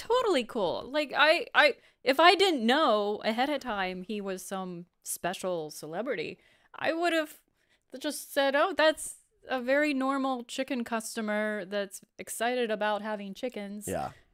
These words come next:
Speaker 2: Because one of his friends has chickens and he just didn't know how good the eggs were. Right? I mean, how often have we heard that?
Speaker 1: I know. I mean, here he, he said the things that we always
Speaker 2: Yeah,
Speaker 1: hear. It's like,
Speaker 2: yeah.
Speaker 1: "Once you had a fresh egg."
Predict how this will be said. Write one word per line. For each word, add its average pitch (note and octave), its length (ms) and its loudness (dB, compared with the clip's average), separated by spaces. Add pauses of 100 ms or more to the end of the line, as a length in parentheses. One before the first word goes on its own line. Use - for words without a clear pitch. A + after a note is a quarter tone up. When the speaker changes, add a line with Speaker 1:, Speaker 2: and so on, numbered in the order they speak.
(100)
Speaker 2:
Because A3 400 2
one A3+ 140 2
of A3+ 80 0
his A#3+ 160 0
friends D#4+ 300 0
has G3 200 -4
chickens E3 380 -10
and F#3 100 -6
he F#3+ 80 -6
just G3 240 -10
didn't F#3+ 260 -6
know F#3 400 0
how F#3 180 -2
good F#3+ 180 -4
the G#3 160 -6
eggs E4 240 0
were. D3+ 260 -4 (600)
Right? A3+ 380 8
I A#3+ 60 8
mean, A#3 320 2
how C4 340 2
often C4 240 0
have B3 160 -4
we B3 100 -4
heard B3 260 -4
that? A#3 340 -2
Speaker 1:
I C#3 240 4
know. D3+ 640 2
I B2+ 80 4
mean, D3 180 0
here E3+ 400 8
he, C#3+ 280 -2 (120)
he C3+ 160 -4
said C3+ 240 2
the C3+ 80 -2
things C3+ 240 0
that C3+ 120 2
we A#2+ 180 -2
always A#2+ 380 4
Speaker 2:
Yeah, A4+ 320 4
Speaker 1:
hear. D3+ 220 8
It's G2+ 120 0
like, A4 100 -2
Speaker 2:
yeah. - 80 -4
Speaker 1:
"Once C3 240 -2
you C3+ 80 -2
had C3+ 160 4
a - 20 0
fresh B2+ 360 0
egg." A#2+ 260 0